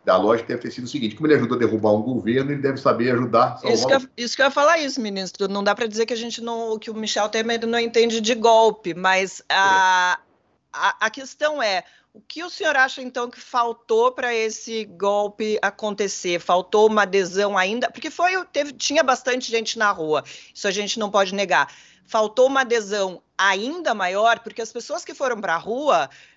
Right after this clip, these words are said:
Speaker 2: saíram de lá um pouco frustradas com o, com o não golpe, com esse recuo do presidente, esse pedido de desculpas, é, público, essa ligação pro Alexandre de Moraes, que é arqui-inimigo dos bolsonaristas.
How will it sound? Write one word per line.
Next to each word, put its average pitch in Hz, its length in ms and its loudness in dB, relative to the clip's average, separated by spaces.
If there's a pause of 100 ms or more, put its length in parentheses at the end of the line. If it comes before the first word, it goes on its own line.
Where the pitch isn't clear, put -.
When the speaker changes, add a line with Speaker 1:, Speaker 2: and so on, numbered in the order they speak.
(120)
Speaker 2:
saíram 277 500 0
de 320 140 -4
lá 240 180 6
um 262 80 -2
pouco 240 240 -2
frustradas 262 920 0
com 185 300 -10
o, 175 140 -8
com 180 240 -10
o 180 80 -6
não 214 280 2
golpe, 214 560 4
com 180 320 -6
esse 180 440 -8
recuo 269 560 0
do 196 120 2
presidente, 196 720 2
esse - 160 -10
pedido 202 460 -6
de 190 140 -6
desculpas, 190 840 2 (320)
é, 175 460 4
público, 185 880 0
essa 175 240 0
ligação 185 560 -2
pro 208 140 -4
Alexandre 175 420 -4
de 165 100 -8
Moraes, 170 460 2
que - 100 -10
é 156 60 -2
arqui-inimigo 170 720 -4
dos 156 160 -18
bolsonaristas. 165 840 -6